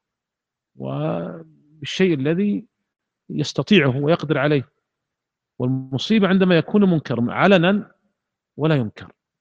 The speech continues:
هنا ت-، هذا مؤذن بالعقوبة، هذا يؤذن بعقوبة الله عز وجل. وبعض الناس، آه،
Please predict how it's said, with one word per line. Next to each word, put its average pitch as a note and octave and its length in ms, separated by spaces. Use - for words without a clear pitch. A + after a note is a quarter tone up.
هنا C#3 120
ت-، - 120
هذا D3 220
مؤذن D3+ 220
بالعقوبة، G#2 460
هذا B2 260
يؤذن D#3+ 400
بعقوبة B2+ 460
الله A#2 160
عز G#2+ 260
وجل. F#2+ 280
وبعض G3+ 240
الناس، F#3 500
آه، A#2+ 360